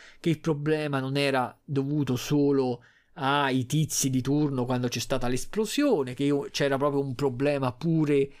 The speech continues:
nella sicurezza di come era stata progettata,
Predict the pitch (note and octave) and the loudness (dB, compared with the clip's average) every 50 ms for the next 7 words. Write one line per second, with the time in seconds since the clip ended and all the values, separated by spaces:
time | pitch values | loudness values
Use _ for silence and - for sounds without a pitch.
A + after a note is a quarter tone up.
0 | - - - - D3 D3 C#3+ C#3 C3+ - D#3 C#3 - D3+ C#3+ D3+ D3+ D3+ - C#3 | -20 -18 -8 -4 -2 0 0 0 0 -2 -2 0 0 0 0 0 -2 0 -2 -2
1 | C#3 B2+ C#3 C3 B2+ B2+ B2+ - - C3+ C3 C3+ A#2+ A#2+ B2+ B2+ A#2+ - C3 B2 | -2 0 -2 -2 -2 -2 -4 -4 -2 -2 -2 -2 -2 -2 -2 -2 -2 -2 -4 -4
2 | - - C#3+ C#3 C3 B2+ A#2+ B2 A#2+ A#2+ A2+ | -4 -2 -2 0 0 0 -2 -2 -2 -4 -4